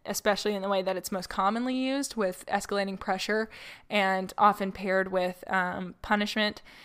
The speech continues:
is, um, anxiety inducing. And, um, it, <laughs> it,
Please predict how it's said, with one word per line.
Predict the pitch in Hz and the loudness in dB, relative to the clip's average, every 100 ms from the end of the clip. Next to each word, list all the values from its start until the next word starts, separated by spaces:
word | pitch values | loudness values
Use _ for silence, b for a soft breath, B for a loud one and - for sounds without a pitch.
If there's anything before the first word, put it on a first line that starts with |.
| B B - | B B 0
is, | 208 196 196 185 - | 2 4 2 -2 0
um, | 202 202 190 180 175 170 - | 4 4 4 0 -2 -8 -6
anxiety | 202 202 190 190 190 202 226 | -2 -2 2 4 6 4 0
inducing. | 226 240 233 254 269 285 B B B - | 0 -2 0 0 0 -4 B B B 0
And, | 214 202 196 196 190 214 - | 4 6 6 4 0 -4 -2
um, | 202 190 185 185 185 - - _ _ _ - - _ - | 0 2 0 -2 -4 -10 -16 _ _ _ -20 -20 _ -4
it, | 214 196 - - - | 0 2 0 -4 -2
<laughs> | 240 - - - - - - - | 0 0 -2 -6 -8 -10 -8 -2
it, | 202 | -2